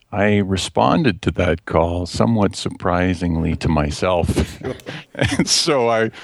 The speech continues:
find myself shortly thereafter in an interview and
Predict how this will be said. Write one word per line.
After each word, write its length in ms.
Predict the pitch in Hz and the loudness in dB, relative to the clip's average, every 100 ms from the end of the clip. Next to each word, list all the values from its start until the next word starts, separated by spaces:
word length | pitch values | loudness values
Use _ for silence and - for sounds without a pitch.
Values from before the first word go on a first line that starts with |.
| - - | -16 -4
find 280 | 110 117 | 0 2
myself 440 | 110 104 101 107 104 | 2 2 0 -2 0
shortly 360 | - 117 110 | 0 0 0
thereafter 580 | 107 107 107 110 107 117 | 0 2 2 2 0 0
in 60 | 104 | 0
an 120 | 101 | 2
interview 460 | 110 123 101 101 95 | 2 0 0 -2 -2
and 140 | 98 | -6